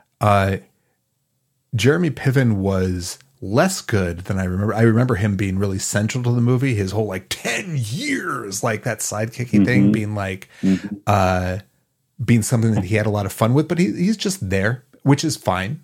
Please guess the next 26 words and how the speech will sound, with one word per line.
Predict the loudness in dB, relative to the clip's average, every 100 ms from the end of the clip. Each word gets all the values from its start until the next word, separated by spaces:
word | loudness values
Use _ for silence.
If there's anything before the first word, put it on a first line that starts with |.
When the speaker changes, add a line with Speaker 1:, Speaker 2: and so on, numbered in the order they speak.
| _
Speaker 1:
for | _ -4
this | -2 0
movie. | 0 0
I'm | 0
just | 0 0
like | -2 -6 -16 _ _ _ _ _ _ _ _ -8
Speaker 2:
The, | 0 4 6 8 6 2 -6 _ _ _
uh, | 2 2 -6 -8
<laughs> | -8 -8 -20 _ _ -2
the | 4
line | 6 6
when | 6
he, | 4
he, | 0 -2 -2
he | 0
walks | 2 2 0
over, | 0 2 0
he, | 0 -4 -8
he, | -4
uh, | -4 -4 -8 _ _ _ -2
to | 2
the, | 2 2 0
to | 0
his | 0
car, | -2 0 2 2
and | 0 -2